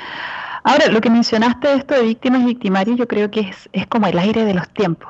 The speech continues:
como que cada época tiene su, su, su propio airecito, y yo creo que ahora estamos en una época como de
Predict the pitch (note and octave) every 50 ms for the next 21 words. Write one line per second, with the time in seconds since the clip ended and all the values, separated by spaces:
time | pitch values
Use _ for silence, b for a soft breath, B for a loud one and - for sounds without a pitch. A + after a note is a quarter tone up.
0 | - _ - - E3+ E3+ F3 - F3+ F3+ - G3 F#3+ G3+ G#3+ A3 G#3+ A3+ A3+ A#3
1 | A3+ A3+ A3 G#3+ G#3 A3 G#3 - - G3+ G3+ G3 G3 G3+ G3 G3 G3 - - _
2 | _ _ _ _ _ _ _ - - - F3 F3 - - F#3+ - G3+ G3 - G3+
3 | F#3+ - F#3 F#3+ F#3+ F#3+ F3+ - - - G3 - B3 F#4 - _ _ _ - F#3+
4 | F#3+ F#3 - G3+ G3+ G3+ G3+ G3 G#3+ A3 G#3+ - G#3 G#3 A3+ A#3 A#3+ A#3+ A#3 A3+
5 | A3+ A#3+ - A#3 A3+ - G3+ G3 G3+ G3+ G3 G3+